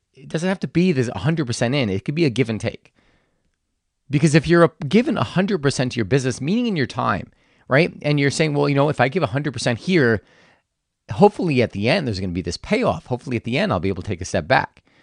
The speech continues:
But the truth is, is that ninety-six percent of businesses fail. And, or, like, at least after, like, a certain period, I, I don't remember the range of, uh, the range of time, but most businesses fail.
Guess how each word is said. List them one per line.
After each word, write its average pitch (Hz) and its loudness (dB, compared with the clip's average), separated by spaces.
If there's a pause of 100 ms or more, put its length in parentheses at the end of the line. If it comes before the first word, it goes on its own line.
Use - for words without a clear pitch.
(1040)
But 143 2
the 139 -2
truth 254 0
is, 135 2
is 104 -2
that 110 0
ninety-six 127 -2
percent 127 -4
of 107 -2
businesses 101 -2
fail. 107 0 (1400)
And, 110 0
or, 120 2
like, 113 -2
at 127 0
least 131 0
after, 113 2
like, 98 0
a 95 -2
certain 117 -4
period, 107 0
I, 95 2
I 98 0
don't 110 -4
remember 113 -2
the 92 -2
range 90 -2
of, 87 -4
uh, 82 -2
the 92 -6
range 98 -2
of 92 -10
time, 135 -2
but - -6 (420)
most 233 4
businesses 131 0
fail. - -4